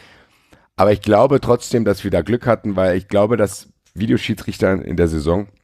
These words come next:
diesmal auch schon bei klareren Sachen nicht eingegriffen haben und dass wir jetzt bei so einer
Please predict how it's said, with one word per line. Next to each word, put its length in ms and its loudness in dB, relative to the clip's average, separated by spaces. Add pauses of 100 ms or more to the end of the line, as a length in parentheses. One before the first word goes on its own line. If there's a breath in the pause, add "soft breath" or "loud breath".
(1080)
diesmal 460 -2
auch 160 2
schon 240 -4
bei 300 0 (760)
klareren 460 -2
Sachen 220 0
nicht 180 0
eingegriffen 520 -6
haben 240 -2
und 100 -6
dass 180 -6
wir 80 -4
jetzt 220 -2
bei 120 -2
so 100 -2
einer 240 2